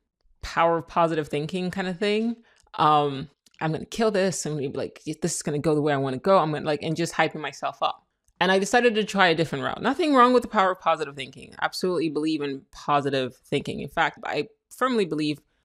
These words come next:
what's better than positive thinking a po-, is positive redirection, in the sense of if you catch your mind being negative, you redirect it to something positive. Like, I think that's better. Um, but in this particular situation, I didn't go in expecting to fail,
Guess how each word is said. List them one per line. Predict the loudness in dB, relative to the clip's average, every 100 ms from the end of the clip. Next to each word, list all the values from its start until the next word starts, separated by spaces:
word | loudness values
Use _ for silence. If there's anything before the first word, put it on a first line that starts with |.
| -4
what's | 2 2 2
better | -4 2 4 4
than | 2 -2
positive | -2 -4 -2 -2
thinking | -2 -4 -2 -4
a |
po-, | -4 -4 -4 -2
is | -6
positive | -4 -2 -2 -2 -4
redirection, | -6 -4 -2 -2 -4 -14 -16 -10
in | -8
the |
sense | -4 -6 -6
of | -10
if | -10
you | -10
catch | -6 -6 -6
your | -8
mind | -6 -6 -6
being | -8
negative, | -6 -8 -6 -8 -8 -8
you | -6 -2
redirect | -2 0 0 -2 -6
it | -14
to |
something | -8 -8 -8 -14 -10
positive. | -6 -6 -6 -10 -16 -20 _ -8
Like, | -2
I |
think | -2 0
that's | 2 2 2
better. | -6 -6 -6 0
Um, | 2 4
but | 0 -6 -2
in | 0 2
this | 0
particular | 0 -4 -2 -2
situation, | -2 -2 -2 -2 -2
I | -4
didn't | -4 2
go | 4 4
in | 2
expecting | -2 -4 -4 -4 -6
to |
fail, | -6 -4 -2 0 -2